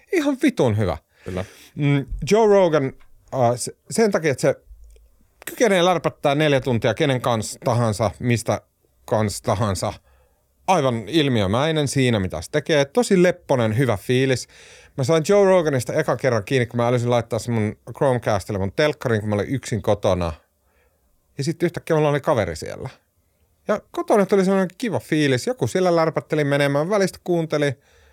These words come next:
Speaker 1: välistä tein vähän leipää. Oli niinku, joku tyyppi oli mun luona käymässä.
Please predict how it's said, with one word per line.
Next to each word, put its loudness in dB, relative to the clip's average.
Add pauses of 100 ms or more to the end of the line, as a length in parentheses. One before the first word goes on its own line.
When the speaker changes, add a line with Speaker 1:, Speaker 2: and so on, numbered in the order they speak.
(280)
Speaker 1:
välistä -2
tein 0
vähän 0
leipää. 0 (360)
Oli 0
niinku, 0
joku -2
tyyppi 0
oli 4
mun 0
luona 2
käymässä. -4